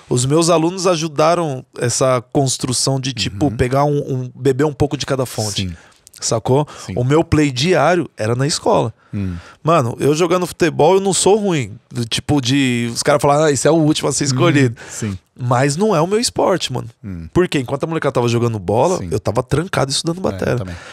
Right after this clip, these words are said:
Speaker 1: Porque o meu combustível foi o quê? "Eu vou provar pra esse maluco que eu
Speaker 2: Sim.
Speaker 1: tenho talento."
Speaker 2: Sim.
Speaker 1: Tá, sacou? E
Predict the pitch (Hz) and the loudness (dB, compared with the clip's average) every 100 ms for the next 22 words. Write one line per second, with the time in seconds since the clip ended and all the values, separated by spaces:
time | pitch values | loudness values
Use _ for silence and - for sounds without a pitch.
0 | - 147 147 160 143 160 147 180 202 180 | -4 -2 2 2 2 2 2 2 2 0
1 | 151 - 185 185 - 170 165 156 127 - | -2 -2 0 0 2 0 0 0 -2 -4
2 | _ _ - 110 - 110 113 - - 151 | _ _ -4 -2 -2 -2 -2 -4 -4 -2
3 | 131 120 104 151 143 156 143 - 160 117 | -2 -4 -4 -4 -2 -2 -2 -4 -4 -6
4 | - - - 87 76 - - 117 - - | -12 -20 -12 -10 -10 -12 -6 -6 -6 -6
5 | 110 131 147 165 - - - - 135 139 | -4 -2 -2 -4 -12 -16 -16 -4 0 0
6 | 139 | 0